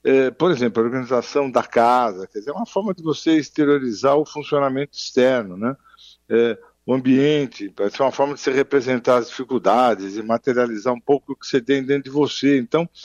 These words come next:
você faz com que isso se organize. E quando você organiza o ambiente, né, tornando ele assim, bem mais previsível,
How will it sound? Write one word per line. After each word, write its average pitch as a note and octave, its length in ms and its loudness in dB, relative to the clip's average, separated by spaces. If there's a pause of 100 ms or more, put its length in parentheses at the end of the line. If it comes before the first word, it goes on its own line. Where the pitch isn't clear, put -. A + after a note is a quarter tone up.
(240)
você D3 280 0
faz D#3+ 300 0
com E3+ 160 -4
que - 140 -2
isso E3+ 220 -2
se - 140 -2
organize. D#3+ 600 0 (480)
E D3+ 80 -4
quando A3+ 240 2
você C#3 560 4
organiza B2 840 2
o A2+ 80 4
ambiente, A#2 840 2 (400)
né, C3+ 220 -2 (440)
tornando B2+ 400 2
ele B2+ 140 4
assim, A2+ 560 0 (680)
bem G#3+ 180 4
mais D#3 240 4
previsível, A#2 840 2